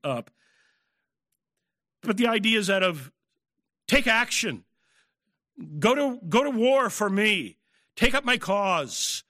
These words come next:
and get involved in this." And then verse seven, "Let the assembly of the peoples be gathered about you. Over it, return on high."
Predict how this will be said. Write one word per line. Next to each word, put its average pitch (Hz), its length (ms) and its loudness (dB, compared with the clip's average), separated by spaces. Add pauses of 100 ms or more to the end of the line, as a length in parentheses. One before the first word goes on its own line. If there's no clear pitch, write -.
(240)
and 143 80 -8
get 233 160 2
involved 196 600 0
in 147 180 -4
this." - 560 -8 (1160)
And 143 80 -4
then 196 140 2
verse 190 200 -2
seven, 156 640 -4 (420)
"Let 156 280 -4
the 175 100 -4
assembly 226 600 -2
of 220 100 -6
the 240 80 -4
peoples 120 540 -12
be 123 140 -6
gathered 170 460 -4
about 131 380 -4
you. 135 160 -4
Over 202 400 -2
it, 123 160 -4
return 156 560 -4
on 156 300 -4
high." 117 500 -10